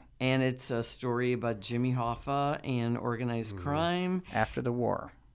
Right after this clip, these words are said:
Speaker 3: Uh,
Speaker 1: After
Speaker 3: after
Speaker 1: the
Speaker 3: World War
Speaker 1: war,
Speaker 3: Two.
Speaker 1: and it looks
Speaker 2: Well, it's not really about, Jimmy Hoffa's a supporting character.
Speaker 1: Okay.
Speaker 2: It's about the Irishman who was this gangster who, who claims to know where all the bodies are buried, including Jimmy Hoffa. So that's just one of, that's just one of the Irishman's stories,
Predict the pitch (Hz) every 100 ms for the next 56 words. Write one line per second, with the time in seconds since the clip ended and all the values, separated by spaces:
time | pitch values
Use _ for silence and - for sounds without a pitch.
0 | - 107 123 - 131 135 139 135 139 139
1 | 143 160 180 - - - 131 123 117 113
2 | 113 135 123 123 123 147 135 127 - 165
3 | 170 135 135 110 - 185 226 165 170 117
4 | - - 107 98 104 85 95 - - -
5 | 127 123 120 107 120 113 101 110 113 139
6 | 135 110 - 101 101 104 104 98 98 -
7 | 107 104 - 101 107 107 110 - 135 127
8 | 123 - 110 110 104 101 92 117 110 101
9 | 98 101 95 110 78 85 95 107 120 123
10 | 101 101 98 98 98 90 - - - -
11 | - - - - - 123 135 - - 113
12 | - 120 117 107 - 131 - 123 123 127
13 | 110 110 113 107 98 92 95 - 113 95
14 | 104 101